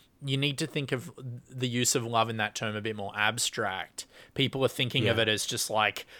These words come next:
Speaker 1: th-, they're, they're in love, and that pisses them off.
Speaker 2: Yeah.
Speaker 1: And tha-, and that pissed me off when I first saw it, but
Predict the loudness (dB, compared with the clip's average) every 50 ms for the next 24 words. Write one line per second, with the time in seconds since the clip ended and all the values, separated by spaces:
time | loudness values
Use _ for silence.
0 | -20 -20 _ _ _ -12 -10 -4 -2 -2 -2 -2 2 4 6 8 8 8 8 6
1 | 4 4 2 2 4 4 4 2 2 4 6 8 10 10 10 8 8 4 0 -6
2 | -10 -14 -16 -18 -18 -20 -20 -18 -16 -14 -12 -8 -6 -6 -6 -6 -6 -10 -12 -10
3 | -8 -10 -10 -10 _ _ _ _ _ _ _ 2 4 4 4 4 2 0 0 2
4 | 2 0 0 -2 -2 0 2 2 4 2 2 0 -2 -2 -2 0 0 2 2 2
5 | 2 2 2 0 -2 0 0 -2 -2 -2 -2 -4 -4 -4 -4 -4 0 2 4 6
6 | 6 4 4 0 0 0 2 0 0 -2 -4 _ -4 -4 -4